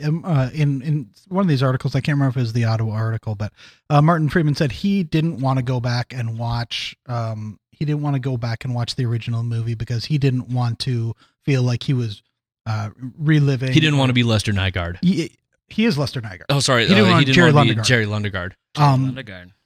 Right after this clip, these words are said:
Speaker 1: But <laughs>
Speaker 2: S-, Stan Larson,
Speaker 3: Scary.
Speaker 2: whatever. There's the, all the names are the same.
Speaker 1: <laughs> But,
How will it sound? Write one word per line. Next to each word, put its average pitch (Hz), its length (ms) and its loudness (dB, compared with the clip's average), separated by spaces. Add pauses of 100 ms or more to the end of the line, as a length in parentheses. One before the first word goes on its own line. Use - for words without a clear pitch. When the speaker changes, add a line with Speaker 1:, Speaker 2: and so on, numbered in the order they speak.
(220)
Speaker 1:
But 180 360 2
<laughs> - 60 -8
Speaker 2:
S-, 160 720 0 (200)
Stan 139 360 2
Larson, 127 360 2
Speaker 3:
Scary. - 120 -4
Speaker 2:
whatever. 98 320 0
There's 107 300 -2
the, 117 200 -6
all 117 140 0
the 110 80 0
names 101 220 0
are - 60 -10
the 214 100 0
same. - 240 -8
Speaker 1:
<laughs> - 380 -18
But, - 240 2